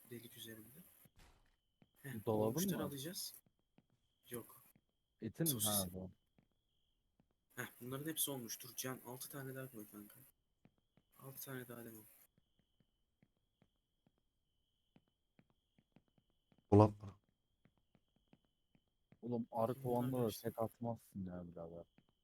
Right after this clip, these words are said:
Speaker 2: Nasıl ezberledin sen bunu?
Speaker 1: Tamam. Helal et.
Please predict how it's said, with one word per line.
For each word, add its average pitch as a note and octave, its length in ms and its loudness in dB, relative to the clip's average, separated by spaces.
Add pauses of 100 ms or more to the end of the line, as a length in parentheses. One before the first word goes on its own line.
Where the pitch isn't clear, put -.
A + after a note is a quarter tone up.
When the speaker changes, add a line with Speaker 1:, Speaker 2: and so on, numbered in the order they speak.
Speaker 2:
Nasıl A2 260 -6
ezberledin G2 640 -6
sen F#2+ 100 -14
bunu? F2 100 -14 (1800)
Speaker 1:
Tamam. G#2+ 160 -18 (1400)
Helal B2 260 -12
et. - 260 -18